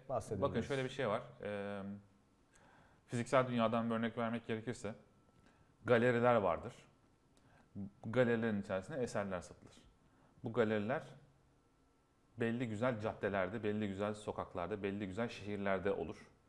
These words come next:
Speaker 2: Ve o şehirlere ve caddelere, caddelerde bulunmak için ciddi miktarda kira öder bu galeriler. Şimdi fiziksel
Speaker 1: Hı hı.
Speaker 2: dünyada karşına geliyoruz. Ve tabii orada çok kalifiye insanlar ve elemanlar çalıştırırlar. Ee, bu insanlar sanattan anlayan insanlar olur ki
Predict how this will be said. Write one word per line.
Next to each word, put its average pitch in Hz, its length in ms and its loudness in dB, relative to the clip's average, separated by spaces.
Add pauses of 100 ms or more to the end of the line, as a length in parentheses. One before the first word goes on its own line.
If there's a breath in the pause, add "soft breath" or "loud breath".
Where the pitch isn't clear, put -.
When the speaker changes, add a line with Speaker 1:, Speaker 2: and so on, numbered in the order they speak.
(520 soft breath)
Speaker 2:
Ve 113 120 4
o 131 140 4
şehirlere 110 460 2
ve 101 100 4
caddelere, 98 720 0
caddelerde 95 400 -2
bulunmak 104 340 0
için - 120 -8 (240)
ciddi 117 260 -6
miktarda 101 320 -4
kira 131 320 6
öder 92 180 2
bu 87 80 -8
galeriler. 80 480 -8 (300)
Şimdi 98 280 -6
fiziksel 101 380 -4
Speaker 1:
Hı 98 40 4
hı. 101 40 0
Speaker 2:
dünyada 98 200 -2
karşına 101 360 -2
geliyoruz. 76 400 -8 (800 loud breath)
Ve 113 160 0
tabii 151 380 2 (360)
orada 127 220 6
çok 143 180 0
kalifiye 131 320 0
insanlar 131 400 0
ve 127 40 2
elemanlar 120 360 2
çalıştırırlar. 85 680 -6 (580 soft breath)
Ee, 101 300 -2 (100)
bu 113 120 0
insanlar 120 360 0
sanattan 113 420 0
anlayan 110 280 2
insanlar 87 340 -4
olur 170 160 -2
ki 120 160 -8